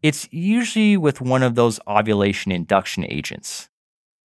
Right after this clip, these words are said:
The signs and symptoms of torsion are pretty similar between pregnant and non-pregnant women.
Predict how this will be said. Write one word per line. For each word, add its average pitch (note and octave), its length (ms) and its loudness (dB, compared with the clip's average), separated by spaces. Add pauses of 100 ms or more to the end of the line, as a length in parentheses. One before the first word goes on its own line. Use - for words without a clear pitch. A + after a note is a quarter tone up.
The F3 120 0
signs A3+ 540 2
and B2+ 300 -2
symptoms B2+ 560 -2
of G#2 160 -4
torsion A2+ 640 0
are A2 240 -2
pretty A3+ 500 -4
similar C3 420 -2
between G#2+ 380 -2
pregnant G#2 540 0
and F#2+ 200 -2
non-pregnant F2+ 720 -2
women. C#2+ 400 -10